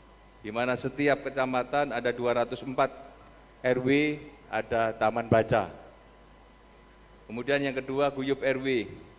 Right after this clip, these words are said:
Ini adalah bantuan hibah kepada setiap R W empat puluh lima sampai lima puluh juta rupiah. Kemudian inovasi di bidang kesehatan, ada inovasi Haruku, Hamilku Kuat,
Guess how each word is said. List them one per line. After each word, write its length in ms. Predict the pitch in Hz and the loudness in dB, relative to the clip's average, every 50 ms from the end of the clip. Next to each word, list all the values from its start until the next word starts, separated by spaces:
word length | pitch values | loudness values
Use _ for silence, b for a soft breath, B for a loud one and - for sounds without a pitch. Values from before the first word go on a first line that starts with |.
| - - - - | -20 -20 -18 -12
Ini 160 | 117 117 131 131 127 | -6 -2 2 4 6
adalah 240 | 123 127 127 123 - | 6 6 8 8 8
bantuan 480 | 120 117 117 117 - 127 127 135 131 | 8 8 6 0 -2 0 2 2 2
hibah 400 | 123 123 117 - - 131 131 123 123 113 | 0 -2 -6 -2 2 4 4 4 2 0
kepada 560 | 117 117 113 - - 120 117 113 113 107 107 | 0 0 0 2 2 4 4 4 4 2 0
setiap 480 | - - 143 - - 156 139 127 - 127 | -4 -8 -10 -2 2 4 4 4 4 4
R 160 | 131 131 127 | 2 4 4
W 120 | 127 135 143 151 156 156 160 160 - - - - - - - - - - - - - - - - - | 4 2 2 2 2 0 -2 -6 -10 -14 -16 -20 -20 -20 -20 -20 -20 -20 -20 -20 -20 -20 -20 -20 -10
empat 240 | 123 117 123 120 - | -2 0 0 0 2
puluh 160 | 135 131 123 | 0 0 0
lima 240 | 123 123 123 131 131 | 0 2 2 2 2
sampai 560 | 120 123 123 120 117 123 120 120 120 117 110 | 2 2 0 0 0 0 2 2 2 0 -2
lima 320 | 98 95 113 117 117 113 110 | -2 -2 0 2 4 4 6
puluh 160 | 113 117 110 | 6 4 4
juta 320 | - 117 110 110 107 104 | 4 2 2 4 4 4
rupiah. 400 | 101 101 101 104 101 95 90 82 80 82 - - - - - - - - - - - - - - - - - - - - - - - - - - | 4 2 0 0 0 0 0 0 -4 -8 -12 -14 -16 -20 -20 -20 -20 -20 -20 -20 -20 -20 -20 -20 -20 -20 -20 -20 -20 -20 -20 -20 -20 -16 -10 -8
Kemudian 400 | 117 123 127 127 127 139 139 139 | -6 -6 -4 0 2 4 4 4
inovasi 480 | 143 143 135 127 131 131 127 139 135 | 2 0 0 2 2 2 2 2 0
di 80 | 131 127 | -2 0
bidang 160 | 131 127 123 | 2 0 0
kesehatan, 880 | 123 123 - 135 123 123 123 123 - 139 139 143 151 156 160 160 156 156 - - - - - - - - - - - - - - - - - - - - - - - - - - - - - - - - - | 0 -2 -2 0 2 2 2 2 2 2 2 2 2 0 -2 -4 -8 -10 -14 -18 -18 -20 -20 -20 -20 -20 -20 -20 -20 -20 -20 -20 -20 -20 -20 -20 -20 -20 -20 -20 -20 -20 -20 -20 -20 -20 -20 -20 -18 -8 -4
ada 240 | 101 110 110 117 117 | -4 -2 0 2 2
inovasi 560 | 120 120 123 117 123 123 120 113 - 135 117 | 2 0 -2 -2 0 0 -2 -2 -2 -4 -2
Haruku, 480 | 117 120 127 139 131 - 160 147 127 104 - - - - - - - - - - - | 0 0 0 0 -2 -6 -6 -6 -6 -6 -10 -14 -18 -20 -20 -20 -20 -20 -20 -8 -6
Hamilku 560 | 98 107 113 120 120 120 - 139 135 135 127 | -4 -2 -2 -2 -4 -4 -4 -6 -8 -8 -6
Kuat, 240 | - 131 131 131 131 | -2 0 0 0 0